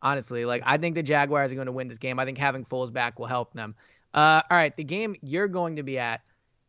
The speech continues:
Saints at Tampa, Saints coming off of a shocking defeat. I mean, I watched that full game.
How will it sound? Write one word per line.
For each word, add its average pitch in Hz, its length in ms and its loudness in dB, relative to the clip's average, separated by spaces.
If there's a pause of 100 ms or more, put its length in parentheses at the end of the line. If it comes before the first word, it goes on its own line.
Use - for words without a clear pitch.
Saints 214 420 -4
at 185 240 0
Tampa, 139 460 -4
Saints 190 320 -4
coming 190 320 -2
off 151 340 2 (300)
of 139 400 4
a 123 100 -2
shocking 170 640 4
defeat. 123 540 -4
I 131 60 -4
mean, 135 120 -2
I 160 80 4
watched 170 340 2
that 147 160 -4
full 147 240 -4
game. 127 360 -4